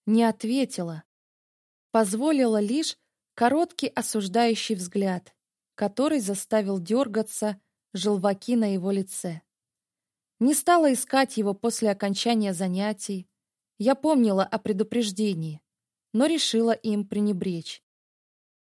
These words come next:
Вряд ли он это так оставит. «Он тебе предложил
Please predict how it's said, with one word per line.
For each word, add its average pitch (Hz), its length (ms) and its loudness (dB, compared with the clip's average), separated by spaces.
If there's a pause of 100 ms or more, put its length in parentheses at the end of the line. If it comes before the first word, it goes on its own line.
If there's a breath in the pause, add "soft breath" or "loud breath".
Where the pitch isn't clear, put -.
(460)
Вряд 285 420 0
ли 220 220 2
он 214 260 -2 (100)
это 226 240 -2
так 208 280 -4
оставит. 180 680 -6 (1500)
«Он 214 160 0
тебе 226 280 2
предложил 220 880 2